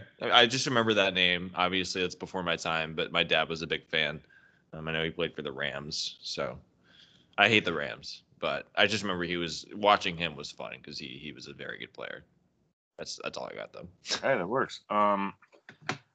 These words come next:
Speaker 2: another one by Becker. It says, "What is your favorite and least favorite Tom Cruise movie?" His favorite is A Few Good Men, and his least favorite is Valkyrie.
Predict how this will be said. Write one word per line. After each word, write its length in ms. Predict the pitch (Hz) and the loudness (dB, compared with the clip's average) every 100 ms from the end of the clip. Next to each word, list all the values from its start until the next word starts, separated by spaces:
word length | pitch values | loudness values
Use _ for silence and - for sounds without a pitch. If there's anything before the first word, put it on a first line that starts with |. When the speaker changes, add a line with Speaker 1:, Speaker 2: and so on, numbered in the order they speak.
| _ _ _ | _ _ _
Speaker 2:
another 320 | 101 110 123 | 0 4 6
one 160 | 127 123 | 6 6
by 120 | 117 | 4
Becker. 600 | 98 110 110 113 107 107 | 4 4 2 2 2 2
It 160 | - 95 | 0 -4
says, 320 | - 101 92 | -2 0 0
"What 160 | 104 113 | 0 0
is 100 | 107 | 0
your 120 | 101 | -2
favorite 420 | - 110 110 110 | 0 2 4 2
and 180 | 101 95 | 2 4
least 240 | 98 - | 2 2
favorite 360 | - 90 87 90 | 4 6 6 2
Tom 280 | - 92 87 | 2 4 4
Cruise 360 | - 92 92 85 | 2 2 2 2
movie?" 440 | 82 71 67 71 | 0 0 -2 0
His 200 | 98 104 | 2 4
favorite 380 | - 107 104 104 | 4 6 8 8
is 120 | 92 | 6
A 60 | 82 | 4
Few 200 | - 92 | 2 4
Good 220 | 85 87 | 8 8
Men, 240 | 104 117 117 | 8 8 8
and 180 | 90 90 | 4 4
his 260 | 87 76 | 2 2
least 340 | 87 123 127 - | 4 6 4 6
favorite 420 | 127 120 120 - | 8 10 8 8
is 300 | 95 92 85 | 6 6 4
Valkyrie. 880 | 73 69 78 85 71 65 57 50 | -2 2 8 8 8 -2 -4 -6